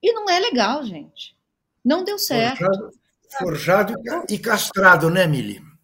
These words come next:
Speaker 1: Pois é, porque a gente vai vendo, assim, eu, eu até, Ju, que eu vi o, o documentário dele, é, Tempest-, Caos Perfeito, Tempestade Perfeita.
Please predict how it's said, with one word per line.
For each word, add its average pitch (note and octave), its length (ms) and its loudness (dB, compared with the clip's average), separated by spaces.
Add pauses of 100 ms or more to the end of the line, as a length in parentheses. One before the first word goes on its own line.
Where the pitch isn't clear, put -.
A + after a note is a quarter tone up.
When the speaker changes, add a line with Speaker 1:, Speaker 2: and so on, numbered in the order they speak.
(800)
Speaker 1:
Pois A4 280 0
é, G#4+ 320 2
porque F#4 200 -2
a G4+ 40 0
gente A4+ 240 -4
vai F4 200 4
vendo, E4+ 400 -2
assim, D4 220 -4 (100)
eu, F4 200 2
eu F#4 180 2
até, F4+ 520 2
Ju, A#3+ 140 -4
que D4 80 -2
eu C4+ 60 2
vi D4 180 0
o, C4+ 380 -2
o B3+ 40 -4
documentário A#3 720 -2
dele, F3+ 520 2
é, F3+ 580 -2 (120)
Tempest-, A3 340 -4
Caos C#4+ 260 0
Perfeito, A3+ 580 -4
Tempestade F#3 460 -8
Perfeita. F#3+ 360 -16